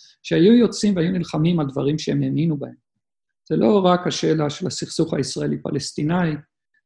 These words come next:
אה, זה גם שאלות שיכולות להיות שקשורות לכלכלה, מי שזוכר שהיה פה את ה-, את מחאת האוהלים וכדומה. כלומר, הציבור היה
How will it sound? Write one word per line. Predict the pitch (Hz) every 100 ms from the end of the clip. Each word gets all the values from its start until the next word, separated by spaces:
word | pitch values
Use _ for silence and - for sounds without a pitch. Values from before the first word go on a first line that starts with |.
| _
אה, | 139 139
זה | 127 143
גם | 151 156
שאלות | 147 151 147 143
שיכולות | - - - 147
להיות | 190 139
שקשורות | - 127 - 143 143
לכלכלה, | - - 139 - 160 190 156
מי | 143
שזוכר | - 156 143 151
שהיה | 139 151 143 -
פה |
את | 147 156
ה-, | 139
את | - -
מחאת | 147 139 147 151 - 139 139 131 _ _ _ _ -
האוהלים | 151 160 143 143 147 196 175 147
וכדומה. | 139 - 143 143 156 - - _ _ _ _ _ _
כלומר, | - 151 151
הציבור | 151 - 160 143 226 262 -
היה | 170 170 214